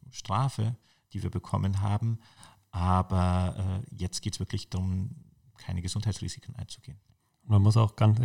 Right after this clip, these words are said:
Speaker 2: ehrlich nochmal ein Riesenlob an unsere Veranstaltungssicherheitsabteilung mit Dominik Rasel und Fabi Bruckner aussprechen, denn die sind wirklich jetzt seit einiger Zeit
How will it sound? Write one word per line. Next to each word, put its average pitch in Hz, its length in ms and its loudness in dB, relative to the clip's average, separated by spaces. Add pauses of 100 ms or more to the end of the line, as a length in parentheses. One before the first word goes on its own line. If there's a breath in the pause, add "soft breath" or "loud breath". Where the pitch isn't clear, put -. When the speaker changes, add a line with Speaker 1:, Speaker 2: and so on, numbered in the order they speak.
Speaker 2:
ehrlich 107 200 2
nochmal 107 240 8
ein 107 80 8
Riesenlob 110 500 4
an 107 120 4
unsere 110 400 2
Veranstaltungssicherheitsabteilung 123 2500 6
mit 117 320 4
Dominik 117 380 6
Rasel 113 380 4
und 110 220 4
Fabi 113 380 2
Bruckner 113 460 2
aussprechen, 117 520 6
denn 113 200 10
die 117 100 4
sind 117 180 8
wirklich 113 260 2
jetzt 113 180 0
seit - 500 0 (100)
einiger 117 440 4
Zeit 113 320 2